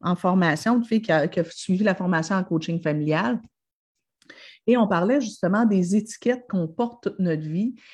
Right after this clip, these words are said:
et que, ben, des fois, nos parents nous ont apposés avec les meilleures intentions du monde. Tu sais, euh, moi, ma mère m'a toujours mis la, la, la, la, l'étiquette de,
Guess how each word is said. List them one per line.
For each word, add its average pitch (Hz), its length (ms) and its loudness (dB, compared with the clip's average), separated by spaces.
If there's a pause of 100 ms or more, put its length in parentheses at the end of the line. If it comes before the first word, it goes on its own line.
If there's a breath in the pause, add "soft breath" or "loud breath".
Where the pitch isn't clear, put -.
(260 loud breath)
et 196 160 4
que, 226 400 4
ben, 170 360 2
des 175 180 2
fois, 262 160 0
nos 226 100 4
parents 196 260 2
nous 202 160 4
ont 180 100 4
apposés 180 600 2
avec 160 240 0
les 160 60 2
meilleures 175 380 2
intentions 160 540 -4
du 175 140 -4
monde. 151 220 -6 (160)
Tu - 60 -20
sais, 190 280 0 (440 loud breath)
euh, 160 180 2
moi, 202 260 6
ma 196 140 4
mère 165 260 2
m'a 175 160 2
toujours 185 540 0 (680)
mis 185 420 6
la, 175 420 4
la, 156 200 4
la, 151 180 2
la, 151 180 2
l'étiquette 190 760 0
de, 170 320 2